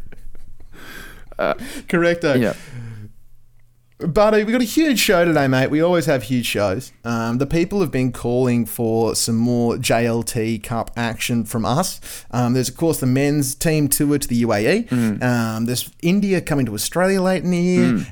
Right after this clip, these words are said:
Speaker 2: and the women's team are over in, um, New Ze-, playing the Kiwis at, uh, North Sydney Oval. So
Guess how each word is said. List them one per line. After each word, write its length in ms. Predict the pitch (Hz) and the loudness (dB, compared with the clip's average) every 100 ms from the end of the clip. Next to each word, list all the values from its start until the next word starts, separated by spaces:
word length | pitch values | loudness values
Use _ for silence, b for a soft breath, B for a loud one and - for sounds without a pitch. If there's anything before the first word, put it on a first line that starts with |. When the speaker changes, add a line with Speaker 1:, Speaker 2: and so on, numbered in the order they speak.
| - | -6
Speaker 2:
and 240 | 120 107 | -4 -4
the 80 | 113 | -2
women's 360 | 160 220 202 | 2 2 2
team 300 | - 180 151 | 0 0 2
are 160 | 120 107 | 0 0
over 380 | 113 113 107 - | -2 -2 -2 -4
in, 380 | 113 95 95 76 | -4 -4 -4 -6
um, 260 | 98 80 | -8 -8
New 160 | 87 98 | -8 -4
Ze-, 200 | 113 160 - | -2 -2 -2
playing 240 | - 120 | -4 -2
the 80 | 90 | -4
Kiwis 520 | - 175 196 208 185 | -2 0 2 2 2
at, 300 | 131 101 - | 0 0 -2
uh, 240 | 101 92 80 | -6 -8 -4
North 260 | 107 120 - | -2 -2 -2
Sydney 360 | 131 107 107 | -2 -2 0
Oval. 380 | 151 190 202 185 | 2 2 0 0
So 240 | - 131 | 0 0